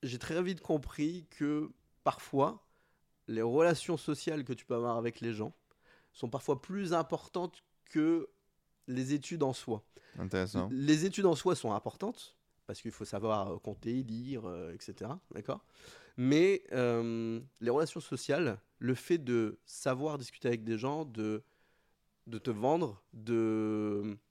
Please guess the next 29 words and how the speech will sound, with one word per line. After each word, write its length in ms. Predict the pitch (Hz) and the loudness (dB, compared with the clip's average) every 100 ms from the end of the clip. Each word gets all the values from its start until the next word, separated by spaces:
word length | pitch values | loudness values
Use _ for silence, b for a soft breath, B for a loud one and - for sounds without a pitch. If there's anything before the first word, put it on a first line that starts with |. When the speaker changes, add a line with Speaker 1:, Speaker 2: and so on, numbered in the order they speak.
| _ _ _ _ _ _ _ _ - | _ _ _ _ _ _ _ _ -8
Speaker 1:
d'avoir 280 | 117 123 127 | 0 2 4
de 80 | 131 | 4
l'empathie, 600 | 123 123 151 - 175 185 - | 4 4 2 2 -6 -8 -8
de 140 | 117 | -4
donner 240 | 113 117 | 0 2
du 120 | 117 113 | 0 2
bonheur, 540 | 127 143 165 170 - _ _ _ - | 4 6 4 0 -6 _ _ _ -6
euh, 320 | 107 101 95 - | -2 -2 -2 -2
Speaker 2:
Tout 80 | 135 | 0
Speaker 1:
c'est, 40 | |
Speaker 2:
de 40 | 123 | 4
suite, 200 | 147 131 | 4 6
tu 100 | 127 | 6
Speaker 1:
c'est, 60 | |
Speaker 2:
captes 200 | 139 123 | 10 8
que 120 | - 120 | 8 6
c'est 160 | 120 | 8
important, 260 | 104 104 120 | 8 6 6
Speaker 1:
voilà, 220 | 123 113 | 6 6
Speaker 2:
quoi. 120 | 82 98 | 2 -6
Speaker 1:
c'est 300 | 127 - 127 | -10 -6 -6
tr-, 160 | - - | -6 -6
c'est, 300 | - - 143 - | -6 -4 -4 -4
c'est 160 | - 139 | -4 -2
parfois 280 | 131 180 | 0 0
pour 140 | 175 147 | -2 0
moi 180 | 160 156 | 0 0
plus 240 | 156 143 | -2 -2
important. 360 | 147 156 156 | -2 -2 -6